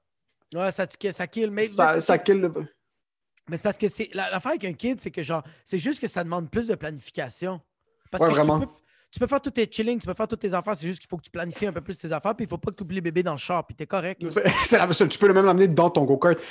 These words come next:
Speaker 2: Mais tu sais, ce qui est nice d'une tradition comme celle-là, c'est que tu, puis même, je pense que c'est un peu un si-, un signe de ma personnalité, je m'attachais pas au, à l'événement comme tel. Comme...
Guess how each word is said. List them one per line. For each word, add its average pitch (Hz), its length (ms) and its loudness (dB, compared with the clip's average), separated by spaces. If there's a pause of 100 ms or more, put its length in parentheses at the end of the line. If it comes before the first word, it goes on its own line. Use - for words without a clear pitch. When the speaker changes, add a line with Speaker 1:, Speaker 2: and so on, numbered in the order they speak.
Speaker 2:
Mais 165 120 4
tu - 120 -10
sais, 240 100 2
ce 233 80 0
qui 254 60 6
est 190 100 6
nice 208 160 4
d'une 170 140 4
tradition 156 460 2
comme 175 120 4
celle-là, 156 300 6
c'est - 160 2
que 135 220 4 (1600)
tu, 165 540 2 (220)
puis 175 100 4
même, 196 240 6
je - 140 -2
pense 208 200 2
que 196 60 2
c'est 170 60 8
un 160 40 6
peu 180 300 6
un 165 60 8
si-, 190 220 2 (220)
un 156 120 4
signe 190 140 6
de 180 40 2
ma 165 100 6
personnalité, 143 520 4
je 156 100 4
m'attachais 160 400 4
pas 247 220 4
au, - 260 2 (220)
à 156 80 4
l'événement 143 600 6
comme 120 260 0
tel. 151 340 2
Comme... 120 240 -2